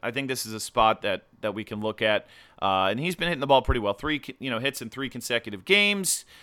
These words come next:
Um, not really well, but sort of well. Uh, but I like him tonight. Uh, I, I'm on Team Seattle as a interesting stack. Uh, obviously, Machado on the high end at five five against Paul Blackburn. Probably gonna drive his ownership down a little bit.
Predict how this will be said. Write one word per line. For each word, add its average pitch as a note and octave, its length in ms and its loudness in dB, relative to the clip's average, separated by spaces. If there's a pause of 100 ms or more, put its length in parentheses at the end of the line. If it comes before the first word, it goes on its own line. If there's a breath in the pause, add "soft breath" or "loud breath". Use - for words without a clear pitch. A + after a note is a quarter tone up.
(220 soft breath)
Um, B2+ 400 4
not D#4 200 2
really E3 300 6
well, G2 240 -2
but A2+ 200 -6 (200)
sort B2+ 320 -4
of E2+ 80 -18
well. D2+ 320 -16
Uh, F#2+ 460 0
but C#3+ 160 2
I G#3 60 8
like G3 220 8
him G2+ 140 -6
tonight. F2+ 280 -12 (100)
Uh, C#2+ 60 -14
I, F#2 340 -6 (160)
I'm C3 160 2
on C3 160 4
Team B2+ 440 -4
Seattle A2 640 -2
as G#2 300 -2
a F#2 240 -4 (540 soft breath)
interesting C3 540 -2
stack. - 680 -2 (100)
Uh, A#2+ 400 4
obviously, F3+ 400 8
Machado F#3 640 12
on D#3+ 160 8
the C3 140 4
high D#3 240 10
end D#3 480 2
at A#2 160 2
five C3+ 320 10
five C3+ 260 10
against A#2+ 240 -4
Paul B2+ 160 6
Blackburn. B2 800 2 (400 soft breath)
Probably C#4 200 6
gonna A3+ 120 2
drive E3 260 10
his B2+ 100 0
ownership C3 460 -4
down B2 240 0
a D3+ 40 0
little D3+ 200 4
bit. D3+ 260 4